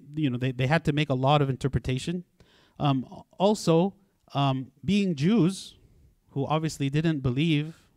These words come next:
that Jesus Christ was the Messiah, whenever there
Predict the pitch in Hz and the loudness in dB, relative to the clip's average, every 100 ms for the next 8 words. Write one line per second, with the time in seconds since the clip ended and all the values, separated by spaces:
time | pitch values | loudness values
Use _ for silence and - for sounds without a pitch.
0 | 127 127 120 123 147 139 - - 143 143 | -6 -6 -4 -6 -4 -4 -6 -2 -2 -2
1 | - 127 120 117 - 156 156 160 196 _ | -4 -6 -4 -6 -2 0 0 -2 -6 _
2 | _ _ _ _ _ _ _ _ 135 147 | _ _ _ _ _ _ _ _ -2 -2
3 | 156 180 180 180 156 147 143 | 2 0 2 2 2 2 0